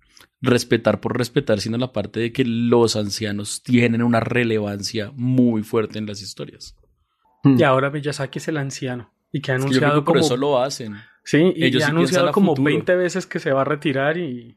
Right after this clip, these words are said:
Speaker 3: y ya, bueno, me aburrí, no volverá a hacer películas. Entonces, ay, qué embarrada, se fue Miyazaki.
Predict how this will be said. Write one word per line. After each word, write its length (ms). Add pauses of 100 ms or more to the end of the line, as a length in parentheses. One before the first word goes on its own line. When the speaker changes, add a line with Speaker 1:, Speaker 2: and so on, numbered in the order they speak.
Speaker 3:
y 140
ya, 160
bueno, 200
me 100
aburrí, 280
no 120
volverá 320
a 20
hacer 180
películas. 460
Entonces, 200
ay, 220
qué 80
embarrada, 380
se 80
fue 100
Miyazaki. 380